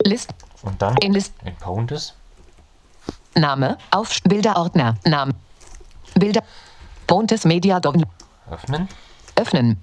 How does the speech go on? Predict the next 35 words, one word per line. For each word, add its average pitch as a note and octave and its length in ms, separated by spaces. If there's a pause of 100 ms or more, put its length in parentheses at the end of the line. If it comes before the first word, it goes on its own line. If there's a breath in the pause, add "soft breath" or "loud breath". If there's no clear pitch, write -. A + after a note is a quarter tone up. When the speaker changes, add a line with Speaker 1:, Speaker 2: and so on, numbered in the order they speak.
(140)
Speaker 1:
Listen. G3+ 320
In G3+ 180
Listen. G3 280 (840 loud breath)
Alle. A#3+ 200 (420 soft breath)
Speaker 2:
Und A#2 380
mein G#2 320
Video G#2+ 200
hieß G2+ 220
ja G2+ 80
irgendwas G2+ 300
mit F#2+ 140
Speaker 1:
Ebene A3+ 240
Speaker 2:
iPh-, A#3 80
Speaker 1:
zwei. E3+ 320 (100)
Speaker 2:
mit - 180
iPhone G2+ 280
lauter F#2 240
machen. C3 340 (880 loud breath)
Speaker 1:
iPhone E3 340
lauter C#3+ 340
machen E3 240
und F#3+ 140
Lautstärke D3 520
bis E3 140
zu C#3+ 160
zwanzig C#3 480
Prozent C3+ 440
erhöhen. D#3 420
M D3+ 180
P E3+ 120
drei, D3+ 220
M D3 140
P F3 180
drei E3+ 380
Audio. D#3 400